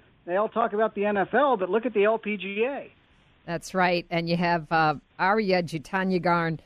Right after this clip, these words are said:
Speaker 2: sitting on top of the race to the, the C M E Globe, which is the L P G A's version of the FedEx Cup, uh, point system, if you will.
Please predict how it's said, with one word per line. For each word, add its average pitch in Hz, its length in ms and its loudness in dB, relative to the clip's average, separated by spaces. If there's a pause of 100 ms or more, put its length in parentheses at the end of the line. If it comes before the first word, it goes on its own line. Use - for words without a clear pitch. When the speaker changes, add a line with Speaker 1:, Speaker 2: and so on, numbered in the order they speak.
(220)
Speaker 2:
sitting 190 380 0
on 160 200 0
top 190 380 0
of 160 140 -4
the 156 120 -4
race 175 400 -2
to 170 180 -2
the, 151 100 -8
the 143 140 -8
C 185 300 0
M 170 140 0
E 165 140 -2
Globe, 165 680 2
which 160 200 -4
is 160 120 -4
the 165 160 -2
L 165 80 -2
P 165 160 -4
G 160 220 -2
A's 160 100 -4
version 156 680 0
of 151 320 0 (380)
the 156 80 -6
FedEx 156 640 0
Cup, 156 320 -2 (160)
uh, 147 380 -4 (560)
point 214 360 2
system, 190 460 0
if 175 160 2
you 170 140 0
will. 175 440 4